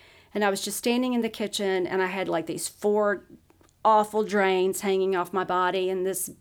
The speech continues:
bandage and stuff all over me. And I just can remember sitting in the kitchen, and, um, I'm just, I heard this little red bird. I had a little feeder outside my kitchen window, and of course, in December in Louisiana,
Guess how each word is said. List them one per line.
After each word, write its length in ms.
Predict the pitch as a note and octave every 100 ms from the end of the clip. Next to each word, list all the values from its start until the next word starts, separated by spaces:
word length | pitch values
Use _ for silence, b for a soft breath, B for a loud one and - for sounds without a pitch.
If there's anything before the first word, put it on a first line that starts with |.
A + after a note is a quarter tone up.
| -
bandage 460 | F#3+ G3 G3+ G3 F3+
and 120 | F3
stuff 300 | - F#3+ F#3
all 180 | F#3 D#3
over 280 | F#3+ F#3
me. 240 | F#3 F#3 F#3+ B B B B B -
And 380 | G#3 G3 F#3+ -
I 60 |
just 260 | G3+ A#3 A#3
can 120 | C#4
remember 380 | B3 A#3 A3 G#3
sitting 320 | - G#3+ A3
in 80 | G#3
the 80 | F#3+
kitchen, 580 | - G#3 - F#3 E3+ E3+
and, 280 | F#3 F#3+ F#3
um, 300 | F3 F3 F3 F#3 _ _ _ _ _ _ _ -
I'm 180 | G#3+ -
just, 220 | G#3 - _ _ _ _ _ -
I 100 | F#3
heard 200 | - A3
this 220 | A#3+ B3
little 140 | A3+
red 340 | F#3 F#3+ G3 G3
bird. 340 | E3 D#3+ D#3+ - B B B
I 60 | -
had 140 | G3
a 60 | G3+
little 200 | A3+ A#3
feeder 520 | - - A3 G#3 G3
outside 420 | F#3 F#3 - G3 F#3+
my 80 | F#3
kitchen 360 | G#3 - G3
window, 400 | F#3+ F#3 F#3 F3+ F3+
and 120 | F3+
of 120 | F3+
course, 380 | - F#3+ F#3 - - - - - _ B B B B
in 300 | G#3 G3+ F3+ -
December 680 | G#3+ - - C4 B3 A#3+
in 480 | A#3+ A3+ G#3 F#3+ F#3 -
Louisiana, 800 | G3+ G#3+ G#3+ G3+ G3+ G#3 G3+